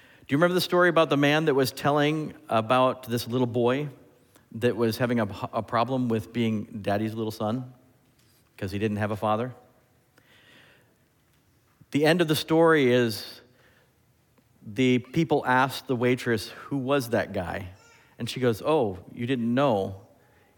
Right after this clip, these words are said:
He was the one that was in the story. He was the little boy." And, uh,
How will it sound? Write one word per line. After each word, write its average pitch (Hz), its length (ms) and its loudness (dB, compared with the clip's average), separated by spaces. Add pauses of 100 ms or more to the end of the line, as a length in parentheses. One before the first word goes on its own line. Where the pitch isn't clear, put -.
He 151 120 -2
was 143 260 2
the 131 80 -4
one 123 320 0
that 110 100 -2
was 113 140 -6
in 104 100 -4
the 95 80 -6
story. 107 360 -4
He 120 120 -2
was 120 120 -6
the 107 100 -4
little 101 200 -4
boy." 92 460 -4 (1040)
And, 110 400 0
uh, 104 220 2